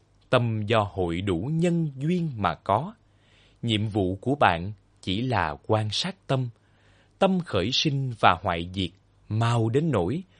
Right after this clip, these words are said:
người ta tưởng rằng tâm thường còn và bất biến.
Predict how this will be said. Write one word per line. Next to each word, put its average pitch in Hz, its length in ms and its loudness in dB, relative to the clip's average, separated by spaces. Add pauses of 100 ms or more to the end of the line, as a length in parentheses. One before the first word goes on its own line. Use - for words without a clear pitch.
(160)
người 139 160 2
ta 196 300 -2
tưởng 104 260 -4
rằng 90 320 -2 (340)
tâm 135 360 0
thường 101 400 0
còn 92 380 2
và 80 200 0
bất - 300 -4
biến. 156 300 -2